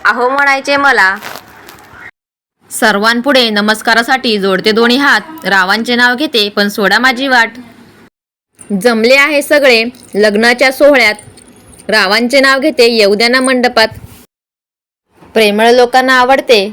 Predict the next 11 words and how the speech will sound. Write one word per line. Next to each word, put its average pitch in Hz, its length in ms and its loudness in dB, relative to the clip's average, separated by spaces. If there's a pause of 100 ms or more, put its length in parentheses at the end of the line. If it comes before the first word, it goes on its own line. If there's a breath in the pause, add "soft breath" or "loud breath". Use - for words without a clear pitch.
(120)
लव 208 260 4
शायरी. 233 600 0
रावांसोबत 214 680 2
ओलांडते 226 640 2 (220)
मी 226 120 0
घराची 208 460 0
पायरी. 220 500 0 (680)
मोगऱ्याचा 220 580 2
गजरा, 233 460 2
गुलाबाचा 196 720 2
हार. 220 360 2